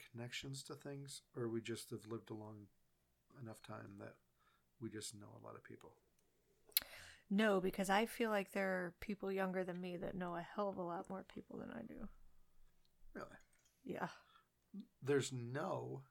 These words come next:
Speaker 1: but has connections.
Speaker 2: <clears throat>
Speaker 1: Where you could be like, "Hey, buddy.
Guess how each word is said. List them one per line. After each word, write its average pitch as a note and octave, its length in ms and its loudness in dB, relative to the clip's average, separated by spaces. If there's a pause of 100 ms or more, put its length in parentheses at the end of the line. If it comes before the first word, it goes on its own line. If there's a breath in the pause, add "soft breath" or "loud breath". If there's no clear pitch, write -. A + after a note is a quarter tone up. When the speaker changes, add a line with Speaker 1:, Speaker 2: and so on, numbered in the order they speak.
(360)
Speaker 1:
but B2 260 2
has B2 220 -2
connections. - 440 2
Speaker 2:
<clears throat> - 1700 2
Speaker 1:
Where B2 100 2
you A2+ 60 4
could A2+ 140 4
be A2+ 80 4
like, A2 200 -4
"Hey, D#3 140 -2
buddy. A#2+ 340 -4